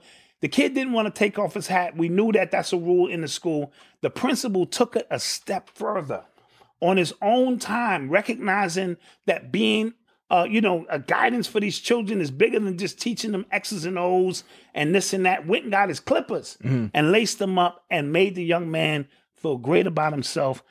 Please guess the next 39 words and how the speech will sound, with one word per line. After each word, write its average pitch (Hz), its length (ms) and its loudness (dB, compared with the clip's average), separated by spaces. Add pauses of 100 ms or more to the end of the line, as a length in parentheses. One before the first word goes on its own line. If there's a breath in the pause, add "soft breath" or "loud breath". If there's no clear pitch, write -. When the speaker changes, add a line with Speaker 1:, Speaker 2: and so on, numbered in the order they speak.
(160)
Speaker 1:
What's 196 160 0
his 185 100 -2
name 196 200 0
again? 214 300 -4
Speaker 2:
Jason 135 300 0
Smith. 110 340 -6
Speaker 1:
Jason 202 380 0
Smith. 160 360 -4
Let's 151 200 -12
clap 180 260 -4
that 160 160 2
up 165 80 2
for - 280 -2
Jason - 260 0
Smith. 165 360 -2 (760)
That's 190 220 2
going 220 380 2 (380)
be-, 160 60 0 (160)
a 165 120 2
call 214 500 2 (440)
beyond 185 400 2 (140)
the 170 60 -4
Call 185 240 0
of 170 200 -2
Duty. 151 540 0
Speaker 2:
Yeah, 180 260 2
and, 175 200 2
um, 165 400 0 (320)
especially 233 380 0
when 196 140 2
you're 170 120 2
dealing 190 220 2
with, 143 120 4 (140)
uh, 127 420 2 (120)
kid, 147 340 2
when 139 140 -6
you're 156 60 -4
dealing 165 180 0
with, 127 140 -2